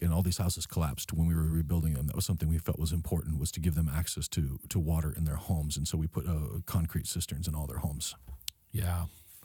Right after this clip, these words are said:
Speaker 2: Yeah, I was wondering about, about that specifically, just based upon the landscape and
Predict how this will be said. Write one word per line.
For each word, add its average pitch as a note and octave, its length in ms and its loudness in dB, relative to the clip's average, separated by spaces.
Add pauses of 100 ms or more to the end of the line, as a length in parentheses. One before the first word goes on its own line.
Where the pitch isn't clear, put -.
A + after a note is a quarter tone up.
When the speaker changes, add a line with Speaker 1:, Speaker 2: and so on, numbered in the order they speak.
(400)
Speaker 2:
Yeah, A#2 160 4
I G#2+ 40 2
was G#2 140 2
wondering G2+ 240 4
about, F2+ 400 2
about G#2 280 -2
that - 200 -2
specifically, F#2 560 0
just F2 220 -2
based F#2 220 0
upon F2+ 260 2
the E2+ 80 0
landscape F2 680 0
and F2+ 240 -4